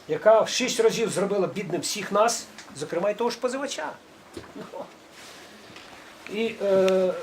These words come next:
я з-, звертаю вашу увагу на те, що в даному випадку у нас, ем,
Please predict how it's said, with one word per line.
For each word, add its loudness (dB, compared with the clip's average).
я 6
з-, -4
звертаю 4
вашу 2
увагу 4
на -2
те, 0
що -4
в -6
даному 4
випадку -2
у -2
нас, 2
ем, 2